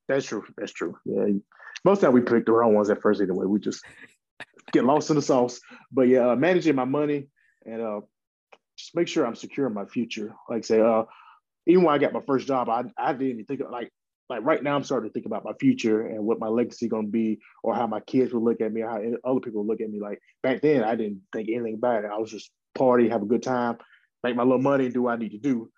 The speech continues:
So right now, like, this is things that are important to me, like, think about how my life will be looked at when I'm not here, or what I'm gonna leave to my kids and family when I'm gone, things like that. 'Cause, you know, as you get older, you start seeing your family members pass away and other pa-, people pass away in the community and stuff.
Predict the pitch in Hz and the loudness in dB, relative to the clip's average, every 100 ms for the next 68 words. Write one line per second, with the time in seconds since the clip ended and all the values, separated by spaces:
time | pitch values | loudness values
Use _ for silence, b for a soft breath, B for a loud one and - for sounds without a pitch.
0 | _ _ - 113 104 127 139 131 147 135 | _ _ -8 -6 -8 -6 -4 -2 -2 -2
1 | 117 107 - _ 127 113 _ 120 113 107 | -2 -8 -12 _ -16 -16 _ -8 -2 -2
2 | 98 135 123 113 107 104 104 110 110 110 | 0 2 2 2 -4 -4 -4 -6 -6 -4
3 | 110 107 113 110 110 113 110 107 110 123 | -4 -4 -6 -4 -4 -4 -8 -6 -4 -4
4 | 117 113 107 104 107 107 - 131 120 117 | -4 -6 -8 -16 -10 -10 -2 2 4 4
5 | 117 b b - 107 117 117 110 113 117 | 0 b b -4 -2 0 0 0 2 0
6 | - 107 101 - 123 120 117 101 123 113 | -2 -12 -10 -2 0 0 -2 -6 -6 -4
7 | 113 107 98 101 123 117 117 - _ _ | -6 -8 -10 -4 -2 -2 -4 -10 _ _
8 | 135 123 107 104 110 117 104 - 101 123 | -4 -2 -4 -2 -4 -6 -12 -10 -8 -4
9 | 113 117 143 127 139 135 120 127 117 123 | -2 -2 2 2 4 4 2 0 -4 -6
10 | 107 - 135 131 113 104 101 - 117 107 | -8 -4 -2 -2 -2 -6 -10 -6 -6 -6
11 | - 110 110 - _ _ 110 117 131 131 | -8 -8 -8 -10 _ _ -2 -2 -2 -6
12 | - - 104 123 110 117 113 107 101 - | -6 -10 -4 -2 -2 -2 -2 -4 -8 -4
13 | 120 120 110 - 107 | -2 -2 -4 -4 -6